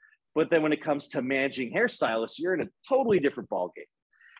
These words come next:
And so the idea really kept brewing of, like, hey, people should be able to, like, passively invest in franchise ownership that's managed for them and grouped together with other investors. And so I've been sitting on this idea for a while, and then the pandemic hit.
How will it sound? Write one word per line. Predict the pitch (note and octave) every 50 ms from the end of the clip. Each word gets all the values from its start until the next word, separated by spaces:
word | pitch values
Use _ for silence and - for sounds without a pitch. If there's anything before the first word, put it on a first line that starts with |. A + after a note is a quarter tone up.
| _ _ -
And | D#3+ E3 -
so | - F#3+ F#3+ F#3+ F#3+ D#3+
the | D#3+ F#3+
idea | F#3 F#3 E3 D#3 G#3 A3+
really | F#3 G3 F#3 F3 E3+
kept | - F#3 E3+ A#2 C#3
brewing | E3+ A3+ B3+ A3+ F3
of, | C#3+ A#2+ A2+
like, | C#3 C3 B2+ B2+ -
hey, | F3 A3 G3+ D#3
people | - - - D#3+ - F3 D#3+
should | - - C3
be | C3+ C#3 C#3
able | C3+ C#3 C3
to, | - - C3
like, | A#2 A#2 - - _ -
passively | - A#2+ A#2+ - - - A#2+ A#2 B2 B2 A#2
invest | A2 G2+ A2+ G#2 G#2 - - -
in | F#2+ - _
franchise | - B2+ B2+ A#2+ - A2+ F#2+ -
ownership | - F#2+ F2+ F2+ - - - F#2 - -
that's | G2+ - - - - _ _ _ _ -
managed | G2 G#2+ A#2+ C3 C#3+ D3 D3+ C3+ - -
for | - - C#3 C3 C3
them | B2 C3 B2+ B2+ B2+ - -
and | A#2+ A#2 A#2+ A#2 A#2 A#2 G#2 -
grouped | A#2+ C3 - -
together | - B2+ G#2 A#2+ A2+ G#2+ A2+
with | G#2+ G2+ -
other | A2 G#2+ G2 G#2+ G#2
investors. | F#2+ E2+ - D#2 D#2 - - - - _ - - - _ - - - - - - _ _ -
And | D#3+ F3+ F3 F3+
so | A3+ A3+
I've | A3+ G#3
been | A#3+ B3 A3
sitting | - C#4+ C#4+ A3
on | A3+ G3
this | F3 - -
idea | D#3 C#3 B2 B2 A#2+ -
for | - B2 A2+
a | G#2+
while, | G2+ G2 G2 G#2 G#2 - _ _ -
and | C3+ C#3 C#3 B2+
then | D3+ D#3+ E3+ E3+ E3 D#3+ D3+
the | D#3 D3+
pandemic | - D3 C#3 C3+ C3+ B2+ A2 F#2+ - - -
hit. | D#2+ -